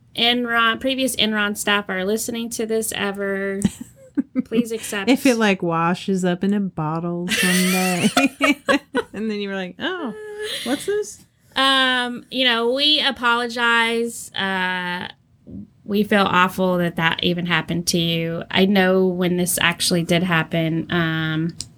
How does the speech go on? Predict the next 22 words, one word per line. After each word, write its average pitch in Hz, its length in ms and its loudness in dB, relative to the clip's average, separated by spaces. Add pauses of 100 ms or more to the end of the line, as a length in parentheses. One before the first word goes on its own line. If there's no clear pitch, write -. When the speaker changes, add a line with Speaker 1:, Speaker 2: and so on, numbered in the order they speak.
(760)
Speaker 1:
I 208 80 4
think 196 240 2
I 185 60 2
was 180 120 -2
in 175 80 0
the 175 80 2
military 175 800 0
at - 140 -2
that 175 180 -2
point, 170 480 2 (260)
and 180 300 2
I 170 140 4
remember 180 460 2
watching 165 680 2
everything 170 320 2
unfold 165 580 -2
on 165 200 -2
the 165 80 -2
news, 165 520 0
especially 190 640 2
when 170 400 0 (840)
the 180 560 4